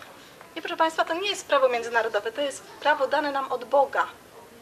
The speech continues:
bo mamy dbać o swoje życie i swoje zdrowie. Więc co, czym innym jest, jeżeli ja przyjdę pani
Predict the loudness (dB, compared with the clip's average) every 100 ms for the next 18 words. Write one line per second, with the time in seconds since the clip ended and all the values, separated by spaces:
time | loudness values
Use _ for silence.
0 | -20 -20 -20 0 4 6 4 2 -2 -2
1 | -6 -2 0 0 -2 -6 -6 -4 -4 -4
2 | 0 4 4 0 -10 -20 -20 -18 -14 -10
3 | -8 -10 4 4 4 -2 -4 -2 0 0
4 | 0 0 4 4 4 -12 -8 0 2 2
5 | 0 4 4 4 0 2 2 2 0